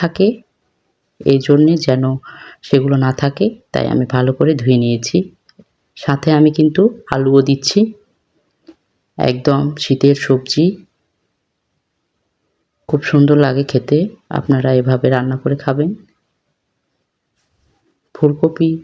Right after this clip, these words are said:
দেখতে যেমন সুন্দর, খেতেও খুব সুন্দর। আমি ভালো করে মশলার সাথে মিক্স করে নিচ্ছি। এবার ফুলকপি থেকে আর আলু থেকে যে পানিটা বের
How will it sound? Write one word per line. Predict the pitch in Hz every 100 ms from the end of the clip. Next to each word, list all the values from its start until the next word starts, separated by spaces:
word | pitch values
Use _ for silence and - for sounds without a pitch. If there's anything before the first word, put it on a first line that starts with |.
| _ _ _ _ _ - - 139
দেখতে | 143 - 175
যেমন | 170 165 175
সুন্দর, | 170 175 170 180 190
খেতেও | - 143 143 151 151
খুব | 143
সুন্দর। | - 135 127 120 123 - _ _ _ _ _ _ _ -
আমি | 151 143 139
ভালো | 135 139
করে | 147 156 175 208 - - - -
মশলার | 139 135 147
সাথে | - 151 185 170
মিক্স | 143 -
করে | - 151
নিচ্ছি। | 156 151 - 190 220 - _ _ _ _ _ _ _ - - _ _ _ -
এবার | 156 143 147 143 151
ফুলকপি | - 156 156 170 180
থেকে | 185 175 185 190 208
আর | - 139 131
আলু | 143 143
থেকে | - 156 165 156
যে | 139
পানিটা | 135 135 139 139
বের | 139